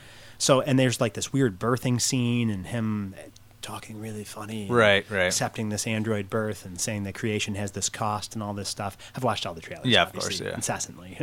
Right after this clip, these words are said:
Speaker 1: <laughs> So
Speaker 2: <laughs>
Speaker 1: I just don't know. I like Ryan Gosling. I think it's a good choice, probably. I mean, it shows the faith that they're willing to put some big bucks behind the main lead.
Speaker 2: Sure.
Speaker 1: And of course, my boy Harrison coming back means a lot.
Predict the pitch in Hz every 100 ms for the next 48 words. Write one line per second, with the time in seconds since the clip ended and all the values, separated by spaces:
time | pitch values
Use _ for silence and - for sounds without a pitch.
0 | 170 175 143 143 120 117 120 - - -
1 | - - - 160 170 - 156 151 139 135
2 | 135 131 131 - - 143 190 202 208 185
3 | 170 165 147 156 - 123 110 107 113 151
4 | 135 127 135 135 143 123 123 - - -
5 | 120 110 113 117 113 104 123 107 - 123
6 | 117 113 127 117 - 117 113 113 107 110
7 | 120 113 107 113 - 107 113 110 110 107
8 | 107 110 107 110 98 - 127 143 117 120
9 | 107 107 101 110 104 113 107 107 104 104
10 | - 113 101 98 92 85